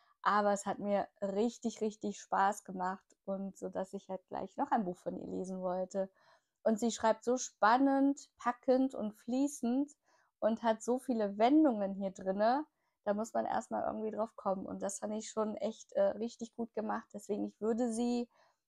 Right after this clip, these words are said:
auch als eine neue Lieblingsautorin betiteln, weil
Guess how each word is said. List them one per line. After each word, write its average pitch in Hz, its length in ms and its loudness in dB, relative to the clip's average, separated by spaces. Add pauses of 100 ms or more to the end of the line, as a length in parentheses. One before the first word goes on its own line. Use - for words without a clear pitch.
(220)
auch 233 340 10
als 214 440 2
eine 208 280 2
neue 208 240 0
Lieblingsautorin 208 1400 -2
betiteln, 202 960 -2
weil 185 420 0